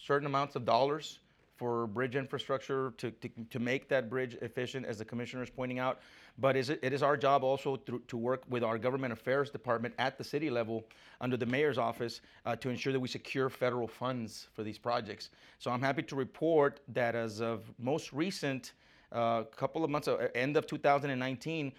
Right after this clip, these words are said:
we secured another eight million dollars. So right now we have a total of twenty-one, twenty-two million dollars that we've secured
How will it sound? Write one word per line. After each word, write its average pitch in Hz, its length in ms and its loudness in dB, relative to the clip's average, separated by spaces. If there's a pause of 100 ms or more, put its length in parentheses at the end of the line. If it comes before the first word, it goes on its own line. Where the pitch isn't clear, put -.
(140)
we 123 100 -4
secured 135 440 -2
another 123 340 -2
eight 139 160 -4
million 131 260 -2
dollars. 123 360 2
So 120 80 -4
right 139 120 4
now 151 160 0
we 151 60 2
have 147 140 2
a 131 40 -4
total 139 280 0
of 120 100 0
twenty-one, 143 500 -2
twenty-two 143 320 -8
million 135 300 -2
dollars 120 400 2
that 117 80 -4
we've 117 180 -4
secured 123 500 -4